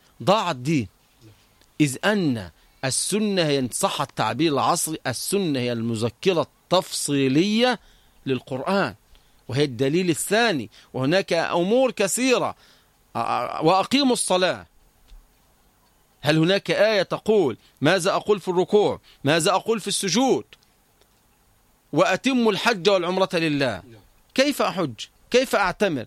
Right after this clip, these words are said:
كيف أزكي؟ آه، أنصبة الزكوات، كل هذه الأمور في السنة.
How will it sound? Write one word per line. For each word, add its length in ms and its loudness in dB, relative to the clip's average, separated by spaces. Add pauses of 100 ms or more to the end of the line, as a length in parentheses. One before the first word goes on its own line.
(260)
كيف 280 2
أزكي؟ 520 0 (840)
آه، 260 2 (120)
أنصبة 320 2
الزكوات، 720 0 (520)
كل 220 -2
هذه 300 0
الأمور 260 -2
في 100 -10
السنة. 480 0